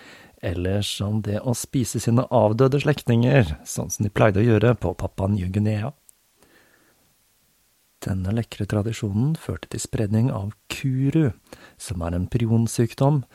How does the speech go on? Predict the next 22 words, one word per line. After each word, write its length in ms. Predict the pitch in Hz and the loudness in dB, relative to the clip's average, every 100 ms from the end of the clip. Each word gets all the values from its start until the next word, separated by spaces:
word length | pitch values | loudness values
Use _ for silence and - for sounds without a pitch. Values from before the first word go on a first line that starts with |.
| - - | -20 -14
på 80 | 107 | -10
samme 240 | 90 92 92 | -6 -2 0
måte 300 | 92 117 107 | 0 0 -2
som 220 | 98 87 | -2 -4
Jakob 460 | 87 87 104 - - | -6 -4 -6 -6 -8
Creutzfeldt 540 | - 98 - 107 98 | -8 -6 -6 -8 -8
syndrom. 400 | - 107 104 110 113 _ _ _ _ _ _ _ _ _ _ - | -4 -2 0 -2 -6 _ _ _ _ _ _ _ _ _ _ -8
Hvis, 220 | 104 - - | -6 -4 -2
eh, 180 | 117 107 | 2 2
dette 260 | 107 104 107 | 2 -2 -4
ikke 160 | 101 | -2
er 80 | 98 | 0
naturens 460 | 104 107 95 110 - | 0 -2 -2 -2 0
måte 380 | 120 - - 113 92 | -2 -2 0 0 0
å 80 | |
si 240 | 78 - 85 | -6 -6 -6
at, 240 | 90 - | -6 -4
eh, 80 | 107 | -4
kannibalisme 800 | - 110 107 117 110 - 131 160 | -2 -2 0 -2 -4 -6 0 0
ikke 340 | 160 - 123 | 0 -2 0
er 60 | 139 | 2
ok 420 | 135 135 - 123 | 0 0 2 2